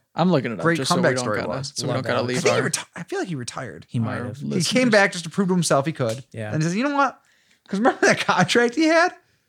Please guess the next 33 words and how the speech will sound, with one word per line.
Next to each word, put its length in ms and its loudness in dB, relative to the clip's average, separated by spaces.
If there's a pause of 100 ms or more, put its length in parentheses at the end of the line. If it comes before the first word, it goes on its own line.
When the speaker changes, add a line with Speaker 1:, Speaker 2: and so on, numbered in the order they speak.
(280)
Speaker 2:
He 60 2
had 100 4
something 180 4
stupid. 540 2 (320)
His 140 2
contract 500 2
for 100 0
the 80 -2
games 280 2
that 60 4
he 100 2
played 300 2
and 100 -2
what 100 0
he 60 0
got 180 0
paid 300 -4
is 160 -8
like, 260 -6
wow. 400 -10 (420)
Speaker 3:
Just 200 -12
got, 320 -8
my 120 -2
man 240 -4
got 160 -4
Speaker 1:
It's 120 -12
like 100 -12
a 40 -10
million 280 -2
dollars 280 0
Speaker 3:
commas. 180 -2
Speaker 1:
per 40 -4
leg 300 -6